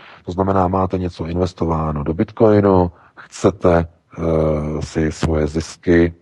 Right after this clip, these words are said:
to znamená, investovali jste třeba začátkem roku, únor, březen,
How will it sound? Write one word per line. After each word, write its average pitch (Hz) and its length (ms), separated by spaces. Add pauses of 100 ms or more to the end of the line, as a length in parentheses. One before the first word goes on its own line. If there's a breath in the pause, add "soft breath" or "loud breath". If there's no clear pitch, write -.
(100)
to 90 100
znamená, 82 340
investovali 87 520
jste 85 140
třeba 80 260
začátkem 78 440
roku, 104 440 (240 loud breath)
únor, 78 320
březen, 98 480